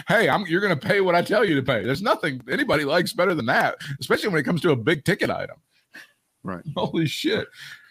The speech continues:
Speaker 1: With all
Speaker 2: Right.
Speaker 1: due respect, I'd like to beat up Kayleigh McEnany, but I think we need to concentrate on the big story which happened over the past few days, which is that Donald Trump and his Justice Department used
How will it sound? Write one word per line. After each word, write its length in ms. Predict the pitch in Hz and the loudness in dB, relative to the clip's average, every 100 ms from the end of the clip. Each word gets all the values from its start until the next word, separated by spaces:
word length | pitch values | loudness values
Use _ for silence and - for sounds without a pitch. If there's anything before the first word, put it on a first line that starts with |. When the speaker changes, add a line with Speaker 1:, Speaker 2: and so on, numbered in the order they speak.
| _ | _
Speaker 1:
With 160 | - 156 | 2 6
all 160 | 175 190 | 6 6
Speaker 2:
Right. 80 | |
Speaker 1:
due 120 | 180 175 | 6 6
respect, 500 | 156 - 165 156 - | 4 2 0 0 -2
I'd 160 | 147 151 | -2 0
like 220 | 196 - | 0 -2
to 60 | |
beat 200 | 139 151 | -4 -2
up 200 | 147 135 - | 0 -2 -4
Kayleigh 260 | 151 139 | -2 -2
McEnany, 600 | 123 147 - 120 110 110 | -2 -2 -2 -4 -4 -6
but 180 | 107 104 | -6 -4
I 80 | 123 | -4
think 180 | 123 131 | -2 -2
we 100 | 127 | -2
need 160 | 123 123 | -2 -2
to 120 | 113 - | -4 0
concentrate 460 | 127 120 113 120 | 2 0 0 0
on 100 | 107 | 0
the 60 | 107 | -2
big 240 | 104 127 | 0 -2
story 240 | - 120 110 | 0 2 2
which 160 | 107 | 2
happened 320 | 123 110 101 | 2 0 2
over 160 | 101 101 | 0 0
the 60 | 98 | 0
past 300 | 104 107 - | 2 2 0
few 100 | 104 | -2
days, 380 | 95 90 90 104 | 0 0 -2 -4
which 160 | 92 | -2
is 260 | 104 98 92 | 0 0 0
that 140 | 95 - - - - - - _ | -2 -2 -14 -16 -16 -16 -20 _
Donald 340 | 113 139 139 117 | 2 4 4 2
Trump 320 | 139 127 117 | 2 2 2
and 160 | 120 113 | 0 2
his 200 | 113 107 | 2 2
Justice 320 | 139 131 127 | 2 2 -2
Department 520 | 117 127 123 110 107 107 | -2 2 2 2 0 2
used 260 | 123 107 | 2 2